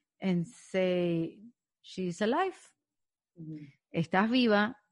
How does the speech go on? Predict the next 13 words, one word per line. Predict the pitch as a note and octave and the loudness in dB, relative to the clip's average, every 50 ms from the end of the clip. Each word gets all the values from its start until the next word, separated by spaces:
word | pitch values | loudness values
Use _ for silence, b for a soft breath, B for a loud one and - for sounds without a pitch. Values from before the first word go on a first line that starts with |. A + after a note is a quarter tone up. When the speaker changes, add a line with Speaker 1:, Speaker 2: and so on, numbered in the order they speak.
| _ _ | _ _
Speaker 1:
tienes | _ - E3+ E3 E3+ | _ -6 -4 -4 -2
una | D#3+ F3 E3+ E3+ | -2 -2 -2 -2
familia, | E3 - E3 E3+ G3 A3+ A#3+ A3+ G#3 G3 F#3+ F#3 F#3 F#3 G3+ - _ _ _ _ | -4 -4 -4 -2 0 2 2 2 2 2 0 0 -2 -4 -6 -10 _ _ _ _
tienes | _ - F3 E3+ E3+ F3 E3 | _ -6 -2 -2 0 0 0
un, | F3 F3 F3 F3 E3+ E3+ E3+ E3 D#3+ - - b b b b b b b b b b | 0 -2 -2 -2 -4 -4 -6 -6 -8 -12 -14 b b b b b b b b b b
un | - F3+ F3+ F3 F3 E3 | -6 -2 -2 0 -2 -2
super | - - - G3 E3 - F3 E3 | -4 -6 -8 -6 -4 -2 -2 -2
negocio, | D#3+ D#3+ E3 G3+ A#3 B3+ A#3 - - - G3+ G3 F#3+ F#3 F#3 F#3 - | -2 0 0 0 0 0 -2 -4 -4 -2 0 0 0 0 -2 -4 -8
¿sabes? | - - - C4 B3 A3 F#3+ E3+ E3 - | -8 -2 0 0 2 2 0 0 -2 -4
Tu | - F#3 F3+ | -6 -6 -2
vida | F#3 G#3 A3 B3 | 0 0 2 0
siguió, | B3+ - - A#3+ A3 G#3 F#3+ F#3 F3+ F3+ F3 | 0 0 -2 -2 2 2 4 4 4 2 2
continuó, | - F#3+ F#3+ F3 - G3 F#3 F#3 F3+ F3 E3+ E3 E3+ F3 | 0 -2 0 0 0 0 2 2 4 4 2 2 0 -2